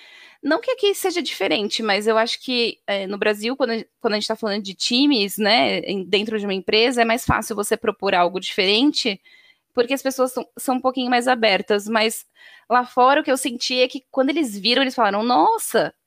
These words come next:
que legal", <laughs> sabe? Então dá pra fazer isso, né, de, de, pra ficar mais dinâmico, pra ficar mais visual, que bacana. Então, assim, foi algo que eles precisaram ver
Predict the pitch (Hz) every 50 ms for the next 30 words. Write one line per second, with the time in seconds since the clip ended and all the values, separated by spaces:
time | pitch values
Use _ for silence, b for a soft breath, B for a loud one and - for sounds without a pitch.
0 | _ _ - 392 453 571 539 285 262 - - - - 233 175 - - - 320 294
1 | - - 359 339 - 339 262 - 262 254 330 285 226 - B B B 381 285 B
2 | - 392 453 - - 370 427 440 427 403 - - 370 277 269 277 240 262 320 349
3 | 349 - - 233 214 214 226 269 320 302 262 214 202 196 190 185 190 185 _ -
4 | 196 214 214 214 - - 254 _ - 220 196 240 - 180 202 214 208 214 240 254
5 | 214 226 233 208 208 220 254 277 269 220 208 - 185 - - 196 202 - - -
6 | 196 214 220 220 202 185 - B B B B B B _ _ _ - 196 214 202
7 | 233 247 214 240 226 190 196 180 180 180 247 254 247 - - 233 285 311 - -
8 | 233 214 175 170 180 - 254 240 277 - - 220 180 156 b b b b b b
9 | b b b _ - - 208 208 220 226 220 226 220 240 240 254 233 233 226 240
10 | 233 - - - _ _ _ _ - 233 - - 196 214 208 214 226 233 294 262
11 | 247 196 214 175 139 101